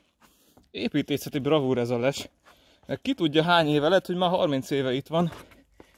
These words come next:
És ezek, ezek az ágak, amik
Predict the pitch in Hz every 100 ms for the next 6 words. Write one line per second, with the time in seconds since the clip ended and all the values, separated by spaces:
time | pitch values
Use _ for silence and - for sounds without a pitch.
0 | _ _ - 139 - 233 180 - - -
1 | - 240 160 139 131 151 135 123 - -
2 | - - _ - - - _ - - _
3 | - 151 175